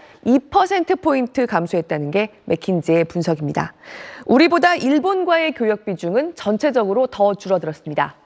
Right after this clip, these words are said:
이점오 퍼센트 포인트, 그리고 미국과는 삼점팔 퍼센트 포인트나 축소됐습니다. 그런데 전체 교역에서 수출과 수입을 나눠서 보면요,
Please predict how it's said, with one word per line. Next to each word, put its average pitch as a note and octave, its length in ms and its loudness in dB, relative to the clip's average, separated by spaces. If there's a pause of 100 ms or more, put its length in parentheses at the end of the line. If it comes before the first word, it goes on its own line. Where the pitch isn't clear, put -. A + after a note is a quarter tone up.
이점오 F#3 420 0
퍼센트 F#3 420 -2
포인트, F3+ 420 -4 (240)
그리고 D#3 300 -2
미국과는 G3+ 580 0 (220)
삼점팔 G4+ 800 0
퍼센트 G4 480 0
포인트나 F#3 560 0
축소됐습니다. D#3+ 840 -4 (420)
그런데 A#3+ 720 2
전체 D#4 520 2
교역에서 F#3+ 800 2 (160)
수출과 G4+ 720 0
수입을 E4 520 -2
나눠서 C#4+ 540 0
보면요, D3+ 480 -2